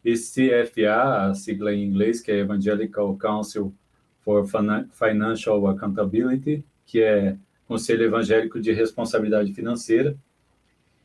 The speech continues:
e que é sediado nos Estados Unidos. Qual é a missão deles? Eles buscam melhores práticas e padrões de melhoria para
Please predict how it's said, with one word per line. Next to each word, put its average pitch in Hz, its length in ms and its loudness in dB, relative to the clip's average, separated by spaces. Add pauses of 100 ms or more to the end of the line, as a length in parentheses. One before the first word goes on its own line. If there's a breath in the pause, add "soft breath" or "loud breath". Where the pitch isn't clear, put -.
(160)
e 131 120 -4
que - 140 -2
é 135 260 4
sediado 131 540 0
nos 135 140 0
Estados 127 240 0
Unidos. 107 320 -2
Qual 135 120 2
é 127 100 4
a 123 60 -2
missão 117 380 -8
deles? 98 320 0
Eles 104 180 -2
buscam 117 320 -6
melhores 117 380 0
práticas 113 680 -2
e 110 60 -4
padrões 107 800 -4 (300)
de 107 120 -6
melhoria 120 460 -2
para 123 440 2